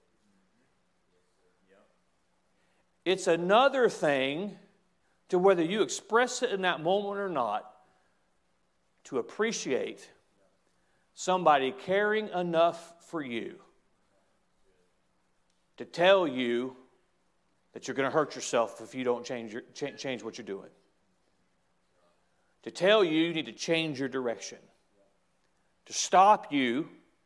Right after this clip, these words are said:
from making a mistake. Because,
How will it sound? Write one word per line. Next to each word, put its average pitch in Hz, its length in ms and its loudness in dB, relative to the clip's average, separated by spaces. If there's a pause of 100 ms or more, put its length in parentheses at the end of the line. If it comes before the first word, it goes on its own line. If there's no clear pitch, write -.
(320)
from 147 160 0
making 151 340 0
a 143 100 -2
mistake. - 720 -8 (1200)
Because, 170 540 4